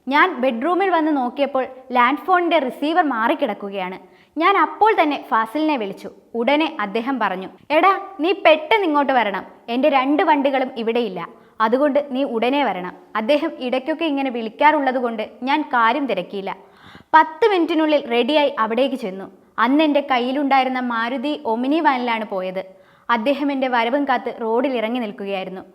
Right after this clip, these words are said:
ഞാൻ വണ്ടിയിൽ നിന്നിറങ്ങിയ ഉടനെ അദ്ദേഹം ഡ്രൈവർ സീറ്റിലേക്ക് കയറി എന്നെയും കയറ്റി വണ്ടി വിടുകയാണ്. ഞാൻ കാര്യം തിരക്കിയപ്പോൾ അദ്ദേഹം പറഞ്ഞു, "നീ ടെൻഷനാകണ്ട, കെ വി എം ഹോസ്പിറ്റലിൽ നിന്ന് ഇപ്പോൾ വിളിച്ചു. മോനിഷയ്ക്ക്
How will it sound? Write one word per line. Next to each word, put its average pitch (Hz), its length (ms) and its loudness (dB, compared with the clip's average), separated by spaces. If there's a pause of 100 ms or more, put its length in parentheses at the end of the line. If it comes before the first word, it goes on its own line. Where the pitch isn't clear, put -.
(360)
ഞാൻ 349 220 4
വണ്ടിയിൽ 302 420 4
നിന്നിറങ്ങിയ 285 480 0 (120)
ഉടനെ 302 380 2
അദ്ദേഹം 233 440 -2
ഡ്രൈവർ 240 340 2
സീറ്റിലേക്ക് 254 540 -2
കയറി 190 340 -4 (220)
എന്നെയും 285 400 0
കയറ്റി 226 340 -2
വണ്ടി 226 300 -2
വിടുകയാണ്. 196 540 -4 (580)
ഞാൻ 403 180 2
കാര്യം 339 460 6
തിരക്കിയപ്പോൾ 277 460 0 (100)
അദ്ദേഹം 247 400 0
പറഞ്ഞു, 190 280 -4 (420)
"നീ 339 220 0
ടെൻഷനാകണ്ട, 294 640 0 (500)
കെ 277 180 2
വി 311 80 0
എം 359 120 0
ഹോസ്പിറ്റലിൽ 320 600 0
നിന്ന് 277 220 -2 (100)
ഇപ്പോൾ 277 260 0
വിളിച്ചു. 202 400 -6 (360)
മോനിഷയ്ക്ക് 262 640 -4